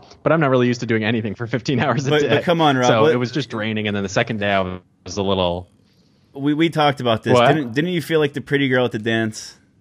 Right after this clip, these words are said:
Speaker 2: that everyone wanted to dance with?
Speaker 1: Oh,
Speaker 2: Everyone
Speaker 1: definitely.
Speaker 2: knew
Speaker 1: Yeah,
Speaker 2: you
Speaker 1: it was
Speaker 2: were?
Speaker 1: so crazy. Like, so many people, so many people came up and recognized me and were like, "Hey, I love your videos. Hey, everything E O S," like, whatever it was. So it, it was really cool to just meet the community out on the ground. But
Speaker 2: You did, you
Speaker 1: honestly
Speaker 2: have another story. Talk about da-, you, you, your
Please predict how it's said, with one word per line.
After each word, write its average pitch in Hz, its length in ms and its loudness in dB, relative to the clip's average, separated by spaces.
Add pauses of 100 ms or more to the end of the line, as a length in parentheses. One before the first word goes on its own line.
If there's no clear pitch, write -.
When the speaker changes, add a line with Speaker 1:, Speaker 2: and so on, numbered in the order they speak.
(1300)
Speaker 2:
that 110 120 -2
everyone 120 260 0
wanted 120 180 -4
to 107 80 -6
dance 113 320 -4
with? 110 320 -6
Speaker 1:
Oh, 160 80 4
Speaker 2:
Everyone 123 140 4
Speaker 1:
definitely. 123 280 2
Speaker 2:
knew 123 60 2
Speaker 1:
Yeah, 123 60 0
Speaker 2:
you 120 40 -2
Speaker 1:
it - 40 0
was - 100 2
Speaker 2:
were? - 40 -2
Speaker 1:
so 151 140 2
crazy. 123 360 -2
Like, 92 160 -8
so 170 280 2
many 139 180 0
people, 113 480 -6
so 143 180 -2
many 139 140 0
people 123 180 0
came 117 180 -2
up 107 80 0
and 95 100 -4
recognized 95 360 -4
me 95 80 -8
and 90 80 -8
were 90 60 -6
like, 101 140 -4
"Hey, 311 220 6
I - 40 4
love 269 140 2
your 247 100 -2
videos. 240 400 2
Hey, 247 200 2
everything 220 280 0
E 220 140 4
O 185 80 4
S," - 120 0
like, 131 140 0
whatever 120 220 2
it 101 40 -2
was. 101 280 0
So 92 120 -6
it, 131 280 0
it 135 40 6
was 123 140 4
really 113 180 4
cool 104 220 0
to 95 60 0
just 85 260 -6
meet 98 180 -4
the 92 60 -6
community 90 340 -2
out 87 120 2
on 85 60 -2
the 85 60 -4
ground. 87 360 0
But 87 140 0
Speaker 2:
You 302 140 -6
did, 320 180 -8
you 165 60 0
Speaker 1:
honestly 175 220 4
Speaker 2:
have 135 40 4
another 113 120 0
story. 113 340 -4
Talk 247 260 -4
about 208 220 -2
da-, 160 120 -6
you, 208 160 -8
you, 214 240 0
your 294 380 -2